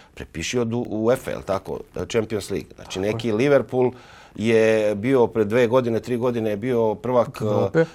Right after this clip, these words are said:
Speaker 1: e, osvojio kup šampiona, Ligu
Speaker 2: Ako si
Speaker 1: šampiona
Speaker 2: sedmi
Speaker 1: i
Speaker 2: sledeće
Speaker 1: onda je
Speaker 2: godine,
Speaker 1: bio šesti, sedmi igra,
Speaker 2: majstore
Speaker 1: igra,
Speaker 2: ne igraš.
Speaker 1: tako da jednostavno i ti, e, ti time, e, vraćaš važnost domaćih prvenstva. Ovako, igranje španskog, italijanskog ili šta god,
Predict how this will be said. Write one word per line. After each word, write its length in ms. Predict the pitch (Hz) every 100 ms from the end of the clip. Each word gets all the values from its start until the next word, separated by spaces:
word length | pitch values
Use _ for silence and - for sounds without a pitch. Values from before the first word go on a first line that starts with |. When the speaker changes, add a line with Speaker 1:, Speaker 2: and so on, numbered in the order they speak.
| -
Speaker 1:
e, 100 | 98 104 104 104 98 98 90
osvojio 640 | 85 107 123 123 113 95 95
kup 160 | 123
šampiona, 580 | - 92 98 104 139 208 - _ _ _ _ _
Ligu 200 | - 120
Speaker 2:
Ako 60 | 117
si 160 | 117 113
Speaker 1:
šampiona 320 | 113 131 185
Speaker 2:
sedmi 140 | 160
Speaker 1:
i 40 | 147
Speaker 2:
sledeće 240 | 147 123
Speaker 1:
onda 220 | 131 117
je 120 | -
Speaker 2:
godine, 240 | 131 123 117
Speaker 1:
bio 280 | 113 143 135
šesti, 380 | - 156 -
sedmi 300 | 120 160 131
igra, 140 | 113 131
Speaker 2:
majstore 280 | 127 110 120
Speaker 1:
igra, 120 | 120
Speaker 2:
ne 160 | 110 117
igraš. 200 | 120 -
Speaker 1:
tako 140 | 175
da 60 | 170
jednostavno 440 | 170 151 123 107 92 - - -
i 80 | 98
ti, 320 | - 165 -
e, 100 | 113
ti 200 | 113 139
time, 320 | - 120 135
e, 60 | 139 101 104 98
vraćaš 500 | 92 92 143 151 -
važnost 360 | 104 117 123 104
domaćih 340 | 107 110 104 -
prvenstva. 440 | 98 110 95 - 69
Ovako, 420 | 90 123 - 82 - - - -
igranje 440 | 104 120 135 107
španskog, 480 | 95 110 113 - 90
italijanskog 520 | 90 101 101 107 -
ili 100 | 101
šta 160 | 90 95
god, 260 | 101 110